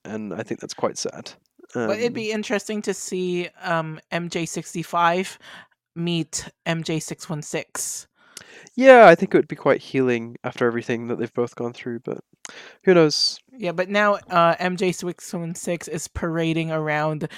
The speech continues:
Speaker 2: as Jackpot with her fancy new Omnitrix.
Speaker 1: Yeah. Who would win in a fight between M J Jackpot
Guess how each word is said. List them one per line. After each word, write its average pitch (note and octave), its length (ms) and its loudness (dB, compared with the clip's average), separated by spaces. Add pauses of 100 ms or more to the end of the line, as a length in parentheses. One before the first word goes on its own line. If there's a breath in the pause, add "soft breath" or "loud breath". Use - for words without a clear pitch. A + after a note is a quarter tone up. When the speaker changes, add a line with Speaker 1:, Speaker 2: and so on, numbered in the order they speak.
(180 loud breath)
Speaker 2:
as D3+ 200 -2
Jackpot D#3 640 -2
with E3+ 180 -4
her D#3+ 120 -2
fancy D#3 540 -6
new D#3 400 -4
Omnitrix. D#3 1160 -6
Speaker 1:
Yeah. C#3+ 340 0 (360)
Who F3 100 0
would D#3+ 140 4
win C#3 180 2
in C3 120 -2
a C3 60 -2
fight B2 300 2
between A#2+ 640 -6
M B2 160 -4
J A#2+ 200 0
Jackpot A2+ 680 -6